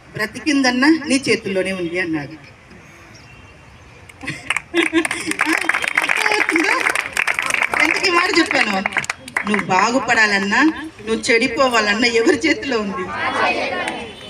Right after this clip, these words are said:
ఎస్, మీ చేతుల్లోనే ఉంది. వీళ్ళు just గొడుగులాగా అడ్డుపడతారంతే. నీవంతకు నీవేం చేసుకోవాలి, నువ్వంతకు నువ్వు నేను నీవు బిల్డ్ చేసుకోవాలి.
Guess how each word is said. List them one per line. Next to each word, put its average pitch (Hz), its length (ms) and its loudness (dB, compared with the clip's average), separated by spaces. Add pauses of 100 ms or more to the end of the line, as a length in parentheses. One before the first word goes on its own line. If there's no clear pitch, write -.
(100)
ఎస్, 143 240 -10 (100)
మీ 208 120 -4 (100)
చేతుల్లోనే 196 440 -6
ఉంది. 160 160 0 (400)
వీళ్ళు 240 200 0
just 226 540 2
గొడుగులాగా 254 800 4 (200)
అడ్డుపడతారంతే. 285 1200 2 (840)
నీవంతకు 302 520 4
నీవేం 285 520 4
చేసుకోవాలి, 269 920 2 (640)
నువ్వంతకు 254 500 -2
నువ్వు 240 180 -6
నేను 214 180 -6
నీవు 220 400 -2 (420)
బిల్డ్ 233 340 -2
చేసుకోవాలి. 175 680 -4